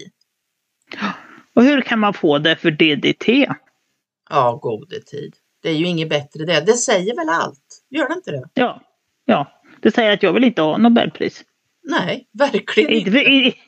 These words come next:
Speaker 1: inte för att risken är så stor att jag kommer att få det, men
Speaker 2: <laughs> Ja, det
Speaker 1: Ja. Och frågan är, behövdes det ens det här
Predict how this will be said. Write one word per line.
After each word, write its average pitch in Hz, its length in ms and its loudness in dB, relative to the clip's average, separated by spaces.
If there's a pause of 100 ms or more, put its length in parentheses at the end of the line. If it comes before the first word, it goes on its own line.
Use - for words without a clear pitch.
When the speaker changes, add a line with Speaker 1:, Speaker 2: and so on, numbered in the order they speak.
Speaker 1:
inte 247 380 2
för 220 100 0
att 262 140 -2
risken 339 420 0
är 185 40 -4
så - 180 -14
stor 208 320 2
att 202 80 0
jag 196 100 2
kommer 190 200 4
att 196 140 4
få 294 220 4
det, - 160 -6
men - 140 2 (320)
Speaker 2:
<laughs> - 140 2 (2500)
Ja, 320 680 4
det - 400 0
Speaker 1:
Ja. 220 520 2 (2000)
Och 196 140 2
frågan 285 420 0
är, 240 160 2
behövdes 214 800 -2
det 440 220 2
ens 220 320 2
det 240 100 0
här 208 340 2